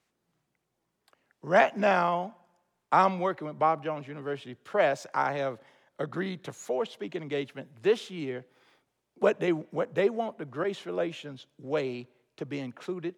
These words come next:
in their literature and the schools, the Christian schools they serve, they want them to take this biblical worldview. That's nothing but the grace of God. I praise God for his grace.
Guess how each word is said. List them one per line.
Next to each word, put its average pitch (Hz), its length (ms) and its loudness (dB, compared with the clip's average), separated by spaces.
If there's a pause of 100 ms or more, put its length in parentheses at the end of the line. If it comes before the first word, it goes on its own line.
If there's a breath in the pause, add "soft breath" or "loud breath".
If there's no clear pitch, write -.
in 151 140 -8
their 127 180 -4
literature 160 520 -6 (260 soft breath)
and 147 160 -4
the 127 80 -8
schools, 170 640 -8
the 131 80 -16
Christian 170 360 -10
schools 151 380 -10
they 143 160 -4
serve, 131 400 -6 (320 soft breath)
they 147 160 -2
want 135 320 -8
them 127 160 -8
to 113 60 -12
take - 280 -12
this 139 140 -14
biblical 123 400 -14
worldview. 117 400 -12 (480)
That's 190 260 -10
nothing 127 340 -12
but - 160 -20
the 113 80 -20
grace - 320 -20
of - 60 -20
God. - 120 -20 (1200 soft breath)
I 180 120 2
praise 175 400 -2
God 139 320 2
for - 120 -10
his 127 120 -8
grace. 143 240 -10